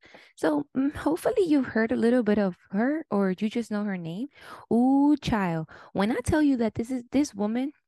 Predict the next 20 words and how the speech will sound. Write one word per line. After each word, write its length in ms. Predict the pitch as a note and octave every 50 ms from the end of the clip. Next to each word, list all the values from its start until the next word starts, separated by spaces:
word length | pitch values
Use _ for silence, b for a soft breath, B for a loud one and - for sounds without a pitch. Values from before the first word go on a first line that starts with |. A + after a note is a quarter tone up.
| _ -
this 200 | - C4 B3 -
young 360 | - G3 F3+ G3+ G#3+ A#3 A#3+
woman, 260 | G3+ F#3+ F#3 F3 E3+ E3+
because 300 | E3+ E3 - F3 F3 -
she 240 | - - A3+ A#3
was 560 | A3 G#3 G3+ F#3 F#3 F3+ F3 F3 - - - _ b b b b b b b b b
only 180 | - G3+ G3+ A3
nineteen 460 | A3 G#3+ G#3 G#3 G3+ - A3 G#3 G3
years 240 | F#3+ F#3 F3+ E3+ -
old, 260 | F3 E3 - - - - _ _ _ _ _ _ _ _ _ _ _ _
and 540 | - F#3+ F3+ E3+ E3 E3 E3 D#3+ D#3+ D#3+ D#3
she 320 | - - - G#3 A3+ A#3+
was 240 | A#3+ G#3 F#3+ F3+ E3
ready 380 | E3 F#3 F#3 F#3 F#3+ F#3 F#3 F3+ -
to 540 | - - G3 F#3 F3+ F3+ F3 E3+ E3 E3 E3+ _ _ _ _ _ _ _ _ _ _ _ _ _ _ -
take 240 | - - G#3+ G#3 -
down 220 | - G#3 F#3+ F#3 F3
a 60 | E3
whole 260 | D3 - F#3+ F#3+ F#3
system, 600 | - - - F#3+ F3+ - - - C#3 - D3+ -